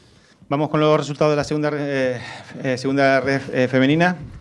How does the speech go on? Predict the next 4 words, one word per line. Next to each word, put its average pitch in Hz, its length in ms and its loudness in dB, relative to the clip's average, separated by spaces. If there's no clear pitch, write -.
Eh, 123 340 4
Elche 156 340 2
tres, 160 440 0
Levante, 147 760 0